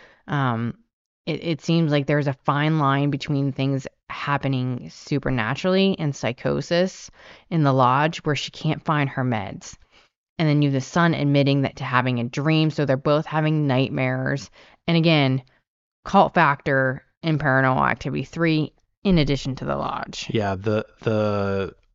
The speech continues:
Speaker 2: Bloody Mary scene in that and the fact that the boyfriend is the videographer only, um, adds to the eighties nostalgia and the creep factor of this film.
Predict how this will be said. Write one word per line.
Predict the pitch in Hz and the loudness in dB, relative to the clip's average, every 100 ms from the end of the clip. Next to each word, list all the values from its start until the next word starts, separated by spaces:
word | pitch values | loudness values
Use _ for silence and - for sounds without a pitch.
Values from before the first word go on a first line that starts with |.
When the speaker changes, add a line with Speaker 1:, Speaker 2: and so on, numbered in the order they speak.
| - | -12
Speaker 2:
Bloody | 120 107 107 120 | -8 -2 2 2
Mary | 107 98 98 107 | 2 -2 0 0
scene | - 117 113 | 0 -2 -2
in | 107 | 0
that | 110 107 - | 0 -2 -4
and | 101 | -8
the | 101 | -8
fact | - 104 95 - | -6 -4 -4 -6
that | 95 | -6
the | 92 | -8
boyfriend | 87 98 95 95 120 101 | -8 -6 -4 -4 -6 -4
is | 101 98 | -4 -4
the | |
videographer | 107 107 104 95 98 101 104 110 101 - | -4 -4 -4 -4 -4 -4 -2 -2 -4 -6
only, | 104 98 98 92 _ - - _ _ _ - | -8 -8 -8 -10 _ -20 -20 _ _ _ -12
um, | 104 95 92 90 85 82 _ _ | -8 -6 -6 -6 -8 -12 _ _
adds | 104 101 110 110 110 | -2 2 2 2 -2
to | - 104 | -4 -2
the | 107 107 | -2 -4
eighties | 104 104 104 | -2 -2 -4
nostalgia | 95 - 98 95 98 107 98 - | -6 -4 -4 -2 -4 -4 -6 -6
and | 98 101 | -6 -6
the | 92 | -8
creep | - 107 104 - | -8 -8 -8 -6
factor | 104 98 - 101 | -6 -4 -4 -4
of | 92 | -4
this | 92 - | -8 -8
film. | 104 98 104 101 | -6 -6 -4 -6